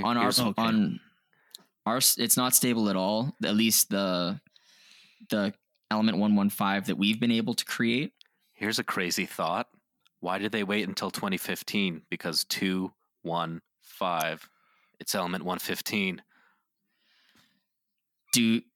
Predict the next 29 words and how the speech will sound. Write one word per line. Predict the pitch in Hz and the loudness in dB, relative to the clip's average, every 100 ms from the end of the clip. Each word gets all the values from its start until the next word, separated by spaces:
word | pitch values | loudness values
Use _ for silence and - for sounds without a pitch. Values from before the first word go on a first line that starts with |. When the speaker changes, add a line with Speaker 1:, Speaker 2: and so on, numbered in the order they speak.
| - | 0
Speaker 1:
see, | - 143 | 2 4
look | 160 165 | 2 -2
at | 131 | -2
this. | 85 82 - | -2 0 2
You | 226 269 | 2 2
think | - 170 240 | 2 2 2
you're | 262 269 | 2 2
trying | 226 254 | 2 2
to | 127 | 2
Speaker 2:
<laughs> | - | 4
Speaker 1:
disprove | - - 107 117 123 | 4 4 4 2 0
things, | 135 139 151 | 0 0 0
but | - 90 | 0 0
you're | 107 | 2
just | 117 - | 2 0
proving | - 123 117 107 92 | 0 0 2 2 2
them | 90 | 2
as | 95 101 | 2 2
you | 95 | 2
go. | 98 101 76 - - _ | 0 0 -2 -6 -12 _
<laughs> | 165 - - - - | 0 0 0 -2 -4
Speaker 2:
Well, | 120 | -6
they | 113 | -2
had | 127 120 | 0 0
to | 110 | 0
wait | 98 101 | -2 -2
till | 92 | -6
twenty | 80 82 78 | -8 -8 -10
fifteen | - 78 - 87 78 - | -8 -8 -6 -8 -6 -10